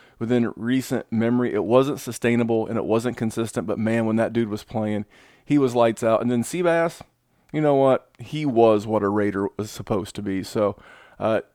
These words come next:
Shane, anything on, uh, Jamaal Charles or Seabass?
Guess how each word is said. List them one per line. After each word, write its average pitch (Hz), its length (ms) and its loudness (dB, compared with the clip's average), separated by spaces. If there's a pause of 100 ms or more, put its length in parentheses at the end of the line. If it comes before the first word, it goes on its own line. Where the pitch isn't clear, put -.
(180)
Shane, 143 300 0
anything 143 400 0
on, 120 340 2
uh, 98 300 2
Jamaal 117 340 2
Charles 117 400 2
or 107 40 -10
Seabass? 117 580 -2